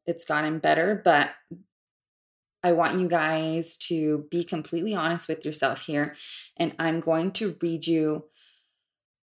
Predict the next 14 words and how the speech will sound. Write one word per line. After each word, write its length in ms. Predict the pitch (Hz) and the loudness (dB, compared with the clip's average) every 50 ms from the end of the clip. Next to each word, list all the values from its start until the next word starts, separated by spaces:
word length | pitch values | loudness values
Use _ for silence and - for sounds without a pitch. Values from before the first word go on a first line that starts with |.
| _ _ _ _ _ _ _ _ _ _ _ _ _ | _ _ _ _ _ _ _ _ _ _ _ _ _
the 120 | 170 175 170 | 2 2 4
boundary 560 | 170 156 147 147 156 165 165 160 170 170 165 | 4 4 4 6 4 4 2 2 2 2 4
definitions 1000 | 151 151 156 151 - 156 156 143 143 - - 156 151 151 147 147 147 - - - _ | 4 4 4 4 0 -2 0 0 2 2 2 2 0 0 -2 -2 -4 -6 -8 -6 _
of 640 | - 156 151 143 143 143 143 139 135 - - - - _ _ _ _ _ _ _ _ _ _ _ _ _ _ _ _ | -2 0 0 2 2 2 0 -2 -4 -8 -14 -18 -18 _ _ _ _ _ _ _ _ _ _ _ _ _ _ _ _
if 160 | 165 156 - | -6 -6 -4
you're 140 | - 143 139 | -2 -4 -2
too 240 | 143 - - 208 214 | -2 -2 -2 -2 0
yesy, 680 | 208 180 156 156 151 - - 147 147 151 147 - - _ _ _ | 2 4 4 4 2 0 -2 -2 -2 -2 -4 -6 -12 _ _ _
if 240 | 160 156 151 - - | -8 -8 -8 -10 -12
you 300 | 147 147 147 147 143 143 | -12 -8 -6 -4 -4 -4
say 500 | 143 - - 180 190 196 190 180 170 - - _ _ _ - | -4 -2 0 2 2 2 2 0 -2 -6 -10 _ _ _ 0
no 280 | 240 277 320 339 339 | 4 6 6 6 6
too 200 | 339 - - 165 | 4 2 2 2
much, 520 | 143 143 127 185 202 - - - - - | 2 2 2 0 -2 -2 -2 -4 -4 -4